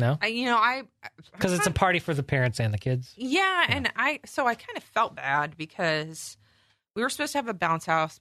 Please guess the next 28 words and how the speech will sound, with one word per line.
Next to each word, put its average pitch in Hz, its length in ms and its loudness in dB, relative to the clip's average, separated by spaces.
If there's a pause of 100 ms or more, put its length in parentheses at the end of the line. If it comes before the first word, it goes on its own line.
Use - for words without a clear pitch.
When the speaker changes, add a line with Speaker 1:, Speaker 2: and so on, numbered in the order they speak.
Speaker 2:
on 151 180 -8
Saturday 156 840 -2 (100)
for - 200 -6
the - 60 -8
kids, 156 640 -2
so - 280 -2
that 156 160 4
was, 160 140 -10
like, 143 160 -4 (140)
my 139 500 0
main 160 320 -2
idea 147 440 0
f-, - 200 -12
to 165 100 -8
give 151 240 -6
them 147 260 -4
something 151 400 -6
to 120 80 -14
do. 185 300 0 (120)
Speaker 1:
The 107 60 -2
big 120 220 0
event. 123 460 0
Speaker 2:
Yeah, 190 480 4
Speaker 1:
Yeah. 110 60 -2 (100)
Speaker 2:
but 175 180 -2
then 196 400 -4 (540)
for 190 200 -2
li-, 180 320 0